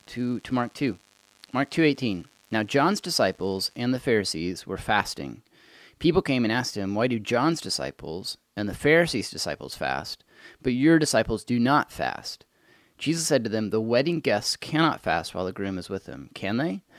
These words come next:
As long as they have the groom with them, they cannot fast. But the time will come when the groom will be taken away from them, and then they will fast on that day. No one sews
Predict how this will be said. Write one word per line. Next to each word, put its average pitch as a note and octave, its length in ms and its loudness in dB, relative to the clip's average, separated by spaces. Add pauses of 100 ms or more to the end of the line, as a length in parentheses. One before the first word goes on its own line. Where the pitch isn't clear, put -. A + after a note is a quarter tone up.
(200)
As A#2+ 140 0
long F3 160 6
as F#3+ 60 0
they F#3+ 100 2
have E3+ 120 2
the D#3+ 60 2
groom C#3+ 220 2
with E3+ 160 2
them, A#2 180 0
they A2+ 100 0
cannot B2 380 -4
fast. - 460 -8 (280)
But A#2 100 -4
the A#2 80 2
time D3 260 4
will F#3+ 80 0
come A#2 180 -2
when G#2+ 80 -4
the G#2+ 60 -6
groom C3+ 280 2
will C#3+ 100 2
be B2 100 0
taken A2 300 -4
away A#2 200 2
from D#2 180 -8
them, E2 300 -8 (140)
and A#2 260 2
then D3+ 400 4 (480)
they A#2 140 4
will F#2+ 100 2
fast E2+ 320 -2
on F2+ 80 -4
that D#2 200 -4
day. - 260 -10 (460)
No D3 200 4
one A3+ 120 4
sews C3+ 320 4